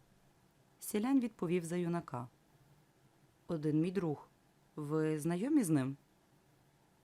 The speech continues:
Сянь Лан, всім своїм виглядом висловлюючи безгрішність, звернувся до сіляня. «Геге,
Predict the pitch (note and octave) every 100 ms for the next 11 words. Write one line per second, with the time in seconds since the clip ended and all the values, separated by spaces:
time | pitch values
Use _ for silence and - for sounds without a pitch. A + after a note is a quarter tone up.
0 | _ - - G#3 G#3 C4+ A3+ E3+ _ _
1 | - - F#3+ E3+ - D3 C#3+ D3 D3+ D#3
2 | D3 C#3 C#3 - D3+ C#3 C#3+ C#3 C#3+ C#3
3 | C#3 F#3 A3 C#3 A#2+ - - _ _ _
4 | _ - A3 A3 G3+ A#3 A#3 F#3 G3 E3
5 | B2+ A#2 A#2+ C3+ _ _ _ _ _ _
6 | _ _ _ _ _ _ - F3 F3+ C3
7 | A#2